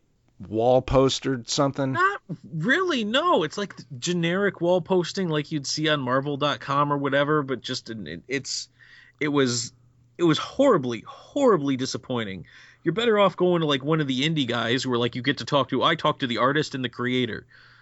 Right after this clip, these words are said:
Speaker 2: You know, no talking to the artist and creator at the D C booth. And, and if you do get to them, there's usually a line,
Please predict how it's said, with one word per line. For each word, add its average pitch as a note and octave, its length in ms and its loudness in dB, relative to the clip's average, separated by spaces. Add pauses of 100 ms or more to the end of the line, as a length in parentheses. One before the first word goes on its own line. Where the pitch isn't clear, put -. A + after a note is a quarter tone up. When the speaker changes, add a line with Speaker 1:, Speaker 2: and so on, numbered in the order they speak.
(300)
Speaker 2:
You - 80 -8
know, A2 160 -2
no D3 120 0
talking D3+ 300 0
to B2 60 -2
the A#2 120 -2
artist A#2 300 -2
and A2+ 100 -8
creator A#2+ 320 0
at - 80 -12
the G#2 60 -8
D A#2 200 -6
C A#2+ 200 -6
booth. F2 340 -12
And, E2+ 240 -14
and D#3+ 140 -4
if E3+ 160 -2
you D3+ 80 -4
do A#3+ 180 4
get D#3 200 -2
to A#2+ 80 -2
them, B2 180 -2
there's B2 200 -2
usually D3 280 0
a A#2+ 80 -2
line, A#2 500 0